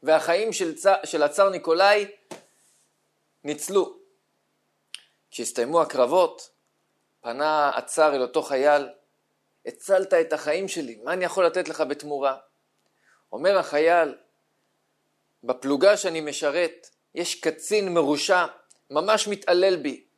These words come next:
אני מבקש ממך תעביר אותי לפלוגה אחרת."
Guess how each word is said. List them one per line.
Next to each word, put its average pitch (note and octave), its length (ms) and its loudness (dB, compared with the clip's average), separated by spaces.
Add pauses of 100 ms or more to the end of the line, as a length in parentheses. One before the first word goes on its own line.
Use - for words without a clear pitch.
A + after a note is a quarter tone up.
(140)
אני C#3 100 -10
מבקש E3+ 400 -2
ממך F#3 160 -8
תעביר D#3+ 380 2
אותי E3 220 -2
לפלוגה D3 480 0
אחרת." B2+ 500 -4